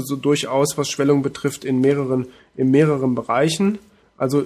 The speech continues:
lässt sich durchaus sagen, ja, Mikrostrom, Lymphdrainage, das ist definitiv ein Bereich, der sehr gut zusammenpasst. Inwieweit jetzt die, ähm, Lymphdrainage mit Mikrostrom die klassisch manuelle Lymphdrainage ersetzt,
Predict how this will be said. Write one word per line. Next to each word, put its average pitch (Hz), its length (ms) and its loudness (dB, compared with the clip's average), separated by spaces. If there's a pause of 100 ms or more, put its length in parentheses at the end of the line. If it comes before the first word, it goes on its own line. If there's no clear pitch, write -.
lässt 139 240 0
sich 143 140 -4
durchaus 139 340 -2
sagen, 120 360 -2
ja, 135 360 2 (260)
Mikrostrom, 139 760 0 (320)
Lymphdrainage, 123 1000 0
das 123 200 0
ist 123 200 -4
definitiv 131 560 -2
ein 117 160 0
Bereich, 110 420 -4
der 117 280 0
sehr 123 200 0
gut 117 380 -10
zusammenpasst. 120 880 -4 (320)
Inwieweit 156 480 2
jetzt 160 280 0
die, 147 120 0
ähm, 139 760 2 (180)
Lymphdrainage 196 680 4
mit 170 200 2
Mikrostrom 156 600 0
die 135 120 -2
klassisch 135 420 -2
manuelle 143 440 2
Lymphdrainage 135 760 0
ersetzt, 123 480 -4